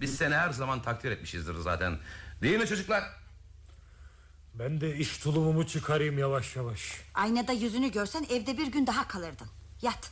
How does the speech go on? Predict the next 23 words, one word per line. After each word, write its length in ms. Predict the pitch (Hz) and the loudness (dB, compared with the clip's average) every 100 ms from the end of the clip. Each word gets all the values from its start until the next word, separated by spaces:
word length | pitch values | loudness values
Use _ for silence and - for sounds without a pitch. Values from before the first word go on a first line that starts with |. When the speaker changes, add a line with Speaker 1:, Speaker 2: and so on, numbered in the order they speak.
| - - - - - - | -16 -18 -18 -18 -20 -8
Speaker 3:
Sana 220 | - 330 | 2 4
o 60 | 339 | 4
kadar 280 | - 247 247 | 2 2 0
söyledim. 440 | - 196 160 - - | -2 -4 -4 -8 -8
İçkiye 360 | 320 - 330 - | -6 -2 -2 -2
bir 120 | 269 | -2
başladın 440 | 233 - 190 214 | -2 -2 2 4
mı 80 | 302 - - - 480 | 4 2 -10 -2 0
ipin 180 | 466 339 | 4 4
ucunu 260 | 226 254 330 | 4 0 -2
kaçırıyorsun. 760 | - - 339 349 226 - - - - - | -4 -2 -2 -4 -6 -8 -10 -10 -12 -2
Speaker 1:
Bence 240 | 95 107 110 | 2 4 4
de 80 | |
büsbütün 320 | 110 - - 101 | 2 0 2 4
emekli 300 | 98 98 107 | 4 2 2
olsan 340 | 101 107 107 | 2 4 4
daha 240 | 101 98 | 4 4
iyi 100 | 95 | 4
olur. 360 | 80 69 73 - - - - | 0 -2 -8 -12 -18 -14 -4
Speaker 2:
Efendim? 580 | 127 131 170 226 247 - - | 0 2 4 4 0 -8 -6
Speaker 1:
Annem 300 | - 107 127 | 0 2 2
de 80 | 120 | 0
söylüyordu. 440 | - 92 80 69 | 0 0 0 -2